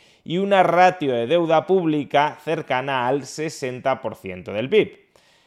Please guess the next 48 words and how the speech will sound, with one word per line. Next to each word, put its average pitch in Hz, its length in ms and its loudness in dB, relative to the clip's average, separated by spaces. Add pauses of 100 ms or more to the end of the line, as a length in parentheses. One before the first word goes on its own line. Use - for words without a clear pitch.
Es 98 160 -8
verdad 127 400 2
que 139 80 -10
se 107 140 -8
trata 123 420 -2
de 113 100 -4
un 117 140 -8
pacto 139 340 -2
de 107 60 -4
estabilidad 98 460 -8
y 101 60 -6
crecimiento 151 600 -6
que 135 100 -8
está 131 280 -2
abierto 135 920 -2
a 110 140 -4
la 110 100 -2
renegociación, 110 800 -4 (460)
pero 220 200 2
de 233 100 2
momento 180 680 0
esas 127 360 -6
son 95 220 -10
las 107 120 -2
reglas, 156 640 -2
y 107 140 -12
son 120 240 -6
unas 110 240 -6
reglas 151 480 -2
que 92 120 -10
ahora 98 200 -6
mismo 110 400 -8
España 117 640 -6
no 98 320 -14
cumple. 170 540 -2 (280)
España 113 480 -6
no 107 140 -6
cumple 117 380 -6
esas 113 220 -6
reglas 143 540 -4
tanto 151 580 0
porque 95 280 -16
su 98 180 -10
deuda 113 380 -2
pública 147 560 -4
sobre 95 240 -8
el 98 80 -8
pib 165 260 0